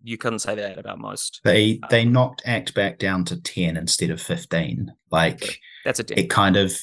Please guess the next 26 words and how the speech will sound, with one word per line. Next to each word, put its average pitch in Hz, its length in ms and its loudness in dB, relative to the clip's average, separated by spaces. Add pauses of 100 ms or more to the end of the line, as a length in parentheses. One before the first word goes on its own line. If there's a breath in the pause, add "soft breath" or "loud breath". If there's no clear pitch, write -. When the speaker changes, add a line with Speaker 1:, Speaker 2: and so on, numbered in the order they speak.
(260)
Speaker 2:
and 101 140 4
you 107 60 0
can 95 220 4
see 110 300 4
it 87 140 2
on 95 160 0
any 92 180 -2
kind 90 180 -2
of 85 80 -6
polling 98 300 -2
chart. 80 360 -6 (240)
There's, 87 280 2
like, 85 380 2 (120)
Luxon 127 320 6
comes 104 280 2
in 95 340 4 (400 loud breath)
and 90 120 8
you're 87 100 8
like, - 220 4
"Okay, 120 300 6
we've 95 220 2
been 95 140 4
here 90 140 2
before. 85 440 -2
This 78 220 -2
is - 540 2